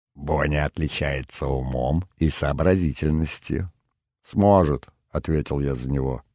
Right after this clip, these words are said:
«У него седло, уменьшающее вес. Но, наверное, недалеко». «Мы через духовный мир пойдем», — ответил самурай. «Решено. Со мной на Джинома поедет Рока, все остальные на драконе.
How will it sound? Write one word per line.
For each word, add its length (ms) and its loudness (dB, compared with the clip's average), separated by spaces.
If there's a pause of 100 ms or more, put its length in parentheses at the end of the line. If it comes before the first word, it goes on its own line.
(220)
«У 60 -14
него 460 4 (160)
седло, 500 4
уменьшающее 880 2
вес. 400 0 (420)
Но, 120 2
наверное, 460 8
недалеко». 840 4 (600)
«Мы 200 10
через 320 10
духовный 500 10
мир 220 10
пойдем», — 560 2 (580)
ответил 480 0
самурай. 480 0 (380)
«Решено. 680 8 (460)
Со 220 4
мной 300 10
на 100 10
Джинома 560 8
поедет 560 6
Рока, 560 6 (400)
все 220 4
остальные 500 8
на 160 8
драконе. 720 2